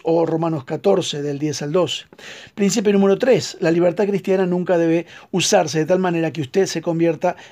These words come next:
en una piedra de tropiezo para otro cristiano. Romanos catorce trece. Cuando Pablo declara este principio, no es una reacción espontánea, sino un principio establecido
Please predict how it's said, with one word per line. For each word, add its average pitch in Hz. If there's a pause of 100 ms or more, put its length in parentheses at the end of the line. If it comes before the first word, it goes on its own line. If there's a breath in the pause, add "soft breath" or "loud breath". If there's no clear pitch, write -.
en 180
una 185
piedra 180
de 160
tropiezo 165
para 156
otro 190
cristiano. - (920 loud breath)
Romanos 151
catorce 135
trece. 185 (880 loud breath)
Cuando 196
Pablo 269
declara 208
este 196
principio, 170
no 214
es 277
una 240
reacción 170
espontánea, 147
sino 180
un 220
principio 196
establecido 190